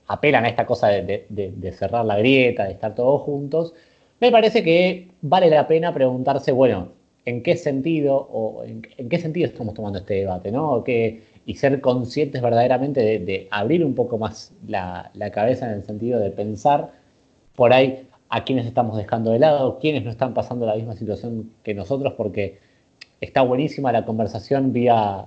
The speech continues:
vía, eh, videollamada con, con familiares, con amigos, pero muchas veces hay que pensar qué tipo de prácticas también habilita esto. No, no creo que,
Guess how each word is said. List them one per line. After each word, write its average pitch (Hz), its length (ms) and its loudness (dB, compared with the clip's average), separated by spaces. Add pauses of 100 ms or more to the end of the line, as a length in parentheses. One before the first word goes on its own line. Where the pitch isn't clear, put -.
vía, 95 840 0
eh, 101 220 -6
videollamada 110 800 0
con, 104 300 -4
con 101 220 -8
familiares, 101 540 -2
con 104 140 -4
amigos, 135 520 -4 (360)
pero 98 260 2
muchas 113 300 -2
veces 131 240 -4
hay 110 100 0
que 113 120 -4
pensar 127 540 0 (580)
qué - 160 0
tipo 139 320 2
de 117 120 6
prácticas 127 460 -2
también 107 260 -4
habilita 101 440 0
esto. 101 240 -4
No, 107 120 -6
no 131 160 -2
creo 160 220 6
que, 113 320 -2